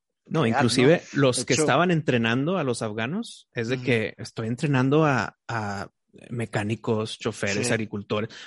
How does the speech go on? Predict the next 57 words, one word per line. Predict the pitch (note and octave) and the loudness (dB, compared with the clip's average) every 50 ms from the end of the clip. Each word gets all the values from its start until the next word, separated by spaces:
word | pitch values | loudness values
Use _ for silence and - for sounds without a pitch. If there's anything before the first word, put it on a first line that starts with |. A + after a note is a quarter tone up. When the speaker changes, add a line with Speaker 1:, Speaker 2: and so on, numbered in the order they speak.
| - | -10
Speaker 1:
O | - B2+ | -6 -4
sea, | B2 A#2 | -2 -2
esto, | A#2 - - E3 D#3+ - - | -2 0 2 2 2 2 -2
estos | - C3 C3 - E3+ | -6 -6 -6 -2 -2
no | F3 E3+ | 0 2
Speaker 2:
No | D#3+ D#3+ | 2 2
Speaker 1:
son | E3+ | 4
Speaker 2:
podían | E3+ F#3 F3+ F3+ F#3 | 4 6 6 6 8
ni | F#3+ - | 8 6
Speaker 1:
soldados. | G3+ F#3+ F3+ E3+ | 6 6 4 4
Speaker 2:
hacer, | - F3 E3+ E3 F3 E3+ - - | 4 4 4 4 2 0 -4 -6
no | D#3+ D3+ D3+ | -6 -4 0
podían | E3+ E3+ E3+ E3+ E3+ F3 | 2 2 4 4 2 2
ni | F3 F3 | 0 -2
hacer | E3 D#3 - D#3+ D3+ D#3 | -2 -2 -2 -2 -2 -2
estos | D#3 - - D#3+ - | -2 -4 -6 -10 -10
ejercicios | D#3 - D3 B2 - C#3+ B2 B2 D3 C#3+ C3 | -8 -8 -8 -8 -6 -6 -6 -4 -4 -4 -4
de | C#3 C3+ A#2+ - | -4 -4 -6 -6
que | - - A#2 | -6 -8 -8
brin-, | G#2+ A#2+ A#2+ B2 A2+ - _ _ _ - - _ | -6 -6 -6 -6 -8 -10 _ _ _ -20 -18 _
¿cómo | B2+ C3 C#3 | -10 -8 -8
se | - D3+ | -4 -4
llaman? | C#3 C3 C#3 D3+ D3 C#3+ - _ _ _ _ | -4 -2 -2 -4 -4 -6 -10 _ _ _ _
Palomillas | C3+ C3 A#2+ A#2 A#2+ B2 C3+ C3+ C3 C3 A#2 A#2 | -4 -2 -2 -4 -4 -4 -4 -4 -4 -6 -6 -8
o | A#2+ | -10
no | A#2 A#2 | -12 -12
sé | B2 B2 | -12 -10
qué, | - C3+ B2+ | -8 -6 -6
o | |
Speaker 1:
Es | A#2+ - | -4 -4
Speaker 2:
sea. | B2+ A2+ | -4 0
Speaker 1:
que | - D#3 | 2 4
lo, | D3+ D3 C#3 - - - | 4 4 4 2 -2 -6
lo | - C#3 C3+ C3 | -2 0 2 2
hacían | B2+ B2 - - C#3 C3+ C3+ | 2 0 0 -2 -2 -4 -2
como | - F3+ E3+ E3 D3 | -4 -4 -2 -2 -4
quiera | D3+ - G#3+ G#3 D#3 D#3+ | -2 -2 -2 -2 -2 -2
así | D3+ - D#3 | -4 -6 -6
con | D#3+ D#3+ D3 | -6 -4 -6
esas | C#3 C#3 - D3+ | -6 -6 -8 -8
personas | - - D3+ C#3+ - D#3 C#3+ B2 A#2 A#2 - | -6 -6 -6 -2 0 0 0 0 -2 -4 -4
porque | - - B2 - - B2 | -6 -6 -8 -6 -6 -8
tenían | - - B2+ A#2+ A#2+ A#2 B2 | -4 -2 0 2 2 2 0
que | A#2 - E3 | 0 -2 -2
palomear | - - D#3+ D#3 D3+ C#3 C3+ B2+ A#2+ B2 C#3 | 0 2 4 4 6 6 6 4 4 4 2
en | C#3+ D3 | 0 0
burocracia | C#3+ C#3 B2 A#2 - B2 A#2 A#2 A2+ - - | 0 0 0 0 0 -2 -2 -2 -2 -2 -4
el | C3 B2 | -6 -4
que | - - A2+ | -4 -6 -6
estamos | - - A#2 G2+ G#2 A#2 B2 | -4 -4 -6 -6 -4 -4 -4
haciendo | C3 - - A2 A2+ | -4 -4 -4 -2 -2
un | A#2 A#2 | -4 -2
trabajo | - B2 A#2 A2+ G#2+ G#2+ - A#2 | 0 0 0 0 0 0 -2 -2
militar, | A#2+ A#2 G2+ F#2 - _ B2 A#2+ A2 - | -4 -4 -4 -8 -6 _ -2 -2 -2 0
güey. | C#3 B2+ A#2 | -2 -2 -2
Speaker 2:
Sí. | G#2+ - - - _ _ _ _ _ - | -4 -10 -20 -20 _ _ _ _ _ -6
Y | - F3+ D#3+ D#3 D3+ C#3+ D#3 | -2 0 2 2 2 0 -2